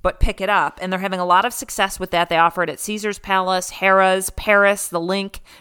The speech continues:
Planet Hollywood, and the Cromwell. Um, so it's really cool because you can go through, look at all the menus, and then order from there. So that's kind of something that's new.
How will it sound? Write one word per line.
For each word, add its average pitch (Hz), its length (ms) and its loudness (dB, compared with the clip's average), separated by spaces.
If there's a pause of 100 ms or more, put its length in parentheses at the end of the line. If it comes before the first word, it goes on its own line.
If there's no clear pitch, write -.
Planet 196 260 -2
Hollywood, 185 640 2
and 170 140 -6
the 160 40 -6
Cromwell. 160 840 0 (360)
Um, 151 360 -8
so - 180 -2
it's - 140 -6
really 240 260 0
cool 175 580 0
because 196 360 -6
you 185 80 -6
can 180 160 -8
go 180 220 2
through, 190 240 -6
look 175 140 -6
at 175 80 -6
all 170 140 4
the 190 80 -4
menus, 170 960 -4
and 165 260 -4
then 160 440 -4
order 165 380 0
from 156 260 -8
there. 139 340 -8
So 170 220 -4
that's 190 340 -2
kind 196 240 -6
of 185 60 -4
something 180 340 -8
that's 170 240 -8
new. 220 380 -2